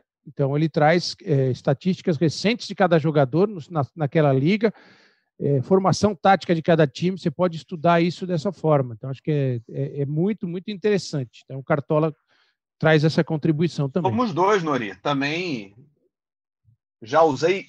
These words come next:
Speaker 2: o videogame várias vezes pra me ajudar nos estudos aqui pra,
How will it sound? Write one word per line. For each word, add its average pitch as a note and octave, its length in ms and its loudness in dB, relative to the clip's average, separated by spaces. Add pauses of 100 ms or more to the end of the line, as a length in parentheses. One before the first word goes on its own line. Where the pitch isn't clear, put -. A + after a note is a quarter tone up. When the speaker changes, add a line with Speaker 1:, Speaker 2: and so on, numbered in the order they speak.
(120)
Speaker 2:
o B2+ 60 -10
videogame D#3+ 800 -2
várias E3 720 4 (100)
vezes C#3+ 500 -2
pra - 180 -4
me D3+ 100 -6
ajudar C#3+ 340 -4
nos C3 120 -8
estudos B2+ 400 -10
aqui A#2+ 220 -10
pra, A#2 300 -6